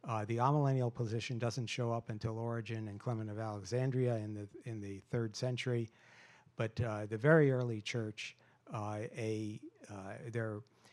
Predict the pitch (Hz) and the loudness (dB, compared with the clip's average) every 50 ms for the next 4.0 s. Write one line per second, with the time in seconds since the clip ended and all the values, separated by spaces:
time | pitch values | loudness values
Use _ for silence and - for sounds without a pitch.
0 | _ _ _ - - 131 113 107 - 143 143 135 - 135 123 113 113 - - - | _ _ _ -4 -2 -2 0 2 4 4 4 4 4 2 2 2 0 0 2 2
1 | 131 131 123 - - - 127 117 117 117 113 107 - _ _ _ _ - - 123 | 4 4 2 0 -2 -2 -2 0 2 0 0 0 -2 _ _ _ _ 2 2 2
2 | 120 - - - 127 117 113 113 113 117 117 107 - - 120 110 98 110 117 117 | 2 0 -2 -2 -2 0 0 0 0 0 0 0 -2 -2 -2 -2 -2 0 0 0
3 | 117 110 113 113 131 127 120 123 123 127 196 - - - 123 120 107 107 110 104 | 0 0 -2 -4 -4 -2 0 0 0 -2 -4 -6 -6 -4 -2 -2 -2 -2 -4 -8